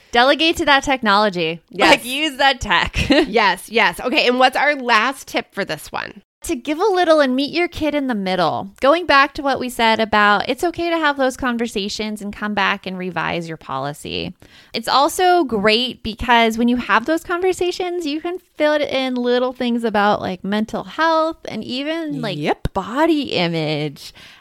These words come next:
Speaker 1: and things that they're seeing other teens do or other kids do online, and have that open conversation about it. And ask them questions. Be like, "How do you feel when you see this?" And they'll be like, "I don't know." <laughs>
Speaker 2: Yeah.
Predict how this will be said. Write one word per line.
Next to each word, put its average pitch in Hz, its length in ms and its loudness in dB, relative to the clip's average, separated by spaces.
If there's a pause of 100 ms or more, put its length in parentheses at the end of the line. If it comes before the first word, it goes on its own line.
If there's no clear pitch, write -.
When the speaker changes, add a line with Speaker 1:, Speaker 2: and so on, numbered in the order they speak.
Speaker 1:
and 190 720 0
things 269 240 0
that 254 160 -2
they're 240 160 -2
seeing 254 560 -2
other 233 460 2 (100)
teens 240 500 -2
do 220 240 -2
or 285 100 4
other 214 280 0
kids 214 340 -10
do 202 320 -8
online, 165 880 -8
and 165 120 -12
have 160 200 -10
that 170 220 -8
open 170 380 -6
conversation 151 1040 -12
about - 400 -6
it. - 380 -10 (400)
And 214 140 -2
ask 233 260 0
them 294 140 -4
questions. 254 460 -2
Be 202 120 -2
like, 196 160 -2
"How 214 160 0
do 233 80 0
you 240 100 -4
feel 254 260 0
when 269 120 -2
you 269 100 -2
see 359 240 0
this?" - 320 -2
And 180 100 -12
they'll 185 100 -8
be 175 100 -6
like, 180 200 -4
"I 147 120 -8
don't 202 140 -4
know." - 160 -12 (280)
<laughs> 339 420 0
Speaker 2:
Yeah. 220 300 2